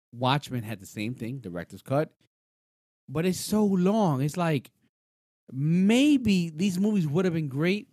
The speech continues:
and maybe the problem is not the, the studio, but it's, it's Zack Snyder.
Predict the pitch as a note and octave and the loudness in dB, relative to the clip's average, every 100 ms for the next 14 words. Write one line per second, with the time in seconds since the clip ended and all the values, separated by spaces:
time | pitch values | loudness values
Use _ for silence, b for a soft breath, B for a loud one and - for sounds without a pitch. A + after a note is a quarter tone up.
0 | _ _ F3 E3 G3 A#3 F#3 - F3 G3+ | _ _ -2 0 2 2 -2 -4 -2 0
1 | G#3+ G3+ E3+ C#3 C#3+ D3 D#3 F#3+ A3+ - | -2 -2 -4 -2 0 2 2 2 -2 -6
2 | _ _ _ _ _ _ _ _ _ _ | _ _ _ _ _ _ _ _ _ _
3 | _ _ D3 D3+ D3+ C3+ C3+ - - C4+ | _ _ 0 2 2 0 -4 -4 0 2
4 | A3 D#3 E3 A3 G3 - G#3 C4 C4 D4 | 4 4 4 2 0 -4 0 0 0 0
5 | F#4+ C3 E2+ | 0 0 -4